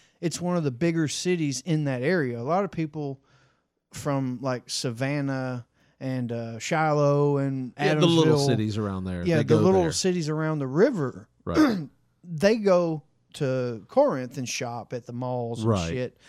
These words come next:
Speaker 1: opposed to coming here to Jackson, the next biggest city,
Speaker 2: Right.
Speaker 1: you know, in the vicinity. But, um, we get into Corinth, and I pull my Google Maps up or whatever.
Speaker 2: Right.
Speaker 1: And, um,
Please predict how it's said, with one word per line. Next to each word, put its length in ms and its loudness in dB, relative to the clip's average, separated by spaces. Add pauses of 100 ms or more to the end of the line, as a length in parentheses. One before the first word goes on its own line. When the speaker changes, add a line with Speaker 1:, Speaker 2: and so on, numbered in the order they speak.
(140)
Speaker 1:
opposed 440 -4
to 40 -16
coming 360 -6
here 480 -4 (100)
to 80 -14
Jackson, 500 -6
the 80 -6
next 540 -6
biggest 320 -8
city, 180 -14
Speaker 2:
Right. 360 -6 (120)
Speaker 1:
you 120 -8
know, 260 -10
in 80 -6
the 80 -6
vicinity. 500 -10 (380)
But, 300 2 (340)
um, 420 -2
we 140 0
get 120 2
into 140 0
Corinth, 760 -2
and 500 -2
I 160 -4
pull 260 -2
my 320 -4 (280)
Google 280 -2
Maps 380 -8
up 220 -16
or 80 -14
whatever. 260 -10
Speaker 2:
Right. 300 0 (340)
Speaker 1:
And, 460 -4
um, 440 -8